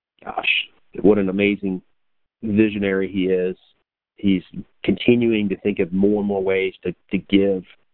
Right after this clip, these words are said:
and to love, to serve, to care for our team. And I'm just blown away at his intensity and at his relentless pursuit of making it better for each and every one of you. And, uh, Tim Goad, what a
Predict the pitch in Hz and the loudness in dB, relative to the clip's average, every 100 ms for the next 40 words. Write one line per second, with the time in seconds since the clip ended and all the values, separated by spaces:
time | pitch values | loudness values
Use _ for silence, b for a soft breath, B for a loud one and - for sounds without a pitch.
0 | _ _ 98 90 90 87 98 95 92 - | _ _ -6 -2 -2 2 2 0 -4 -10
1 | - 104 98 95 95 - 98 98 92 90 | -8 -2 -2 -4 -10 -4 -2 -2 -4 -8
2 | 90 - 104 98 90 92 90 - - _ | -8 -2 2 2 0 -4 -6 -8 -12 _
3 | 98 98 101 92 90 92 90 _ _ _ | 2 4 4 0 -4 -6 -10 _ _ _
4 | _ _ _ - 92 92 95 - 104 92 | _ _ _ -4 2 2 0 0 0 0
5 | 87 90 90 90 92 92 85 92 87 104 | 0 2 2 0 0 -2 0 0 2 0
6 | - 95 - - _ _ - 98 - 101 | 0 -6 -6 -16 _ _ -4 -4 2 2
7 | 92 - _ _ _ 92 104 95 90 87 | 2 -6 _ _ _ -4 0 0 -2 -2
8 | 95 92 85 - 87 95 - 90 90 90 | 0 0 0 -2 -2 -4 0 0 2 0
9 | 90 98 92 - _ _ _ _ _ _ | 2 2 2 -4 _ _ _ _ _ _
10 | _ _ - 101 98 95 87 - 98 95 | _ _ -4 -2 0 0 0 0 2 2
11 | 98 95 98 | 0 0 -4